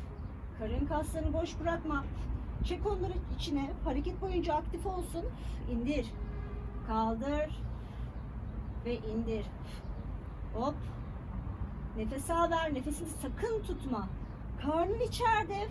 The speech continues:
Karın kasların aktif. Ve ver. Üç set, on beş tekrar.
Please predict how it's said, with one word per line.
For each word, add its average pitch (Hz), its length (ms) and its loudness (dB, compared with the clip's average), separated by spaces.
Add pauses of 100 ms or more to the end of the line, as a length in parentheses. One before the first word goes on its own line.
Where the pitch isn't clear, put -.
(180)
Karın 285 220 2
kasların 381 460 0
aktif. 381 440 0 (1200)
Ve 269 200 2
ver. 262 340 4 (1200)
Üç 403 220 6
set, 349 420 4 (200)
on 392 400 6
beş 370 320 2
tekrar. 339 600 4